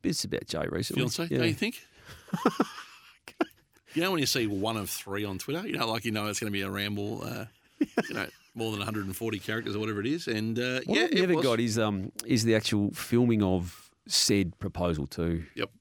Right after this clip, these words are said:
Speaker 1: It means you've gotta tee someone up.
Speaker 2: Yeah.
Speaker 1: And to me, that just diminishes the moment, Hutchie. Mind you, yeah.
Speaker 2: Yep. Then
Speaker 1: Anyway.
Speaker 2: I, I thought it was a little, uh,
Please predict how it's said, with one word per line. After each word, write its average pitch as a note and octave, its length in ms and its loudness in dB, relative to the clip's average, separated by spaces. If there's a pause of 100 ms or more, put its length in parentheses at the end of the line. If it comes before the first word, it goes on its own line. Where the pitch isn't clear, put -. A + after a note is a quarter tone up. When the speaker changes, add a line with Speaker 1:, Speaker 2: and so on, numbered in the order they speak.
(120)
Speaker 1:
It B2+ 60 0
means F3 220 4
you've E3+ 80 0
gotta C#3 160 2
tee A#2+ 260 0
someone G2 320 2
up. D#2 300 -2 (500)
Speaker 2:
Yeah. C#3 120 -8 (220)
Speaker 1:
And A#2 140 2
to - 100 2
me, A#2+ 180 6
that G2 180 6
just F#2 160 0
diminishes F2 460 -2
the E2+ 60 -2
moment, D#2+ 320 0
Hutchie. F2 280 -2
Mind F#2+ 200 4
you, F2+ 200 4 (400)
yeah. - 240 -4 (200)
Speaker 2:
Yep. B2 120 -6 (380)
Then A#2 180 0
Speaker 1:
Anyway. G#2+ 200 4
Speaker 2:
I, A2 60 0
I G#2 40 2
thought G2+ 180 2
it F#2+ 40 2
was F2+ 180 0
a F2+ 40 -6
little, F#2+ 440 -2
uh, A2 200 2